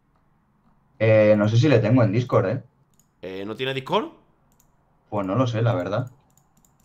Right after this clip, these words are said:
Speaker 1: Tutti Puti te ha invitado, me está invitando todo el rato al Fornite.
Speaker 2: Vale, vale, pues yo le doy a iniciar y di-, dile que se espere un momento, que me estoy, estoy hablando de, estoy hablando, ¿qué digo? Estoy abriendo el Fortnite.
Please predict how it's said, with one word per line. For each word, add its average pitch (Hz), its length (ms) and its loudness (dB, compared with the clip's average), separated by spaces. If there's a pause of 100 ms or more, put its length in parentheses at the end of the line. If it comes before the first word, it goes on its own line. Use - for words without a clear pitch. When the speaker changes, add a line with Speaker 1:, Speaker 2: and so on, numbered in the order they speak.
(120)
Speaker 1:
Tutti 123 220 0
Puti 151 240 4
te 165 80 4
ha 151 60 8
invitado, 143 300 4
me 117 80 6
está 117 120 2
invitando 147 380 4
todo 135 100 2
el 120 80 2
rato 117 340 4
al 104 560 0
Fornite. 110 520 -2
Speaker 2:
Vale, 117 200 -4
vale, 135 220 0
pues 117 180 -4
yo 113 120 -4
le 127 80 -6
doy 139 160 -4
a - 20 -4
iniciar 151 480 -2
y 113 800 -4
di-, 107 220 -12
dile 127 180 -8
que 147 80 -6
se 165 80 -10
espere 160 160 -8
un 165 60 -8
momento, 120 320 -6
que 107 80 -8
me 104 80 -10
estoy, 123 240 -8
estoy 127 160 -10
hablando 139 240 -8
de, 139 140 -10
estoy - 180 -10
hablando, 113 280 -8
¿qué 117 80 -8
digo? 123 140 -8
Estoy 110 160 -10
abriendo 131 240 -10
el 135 60 -16
Fortnite. 98 320 -16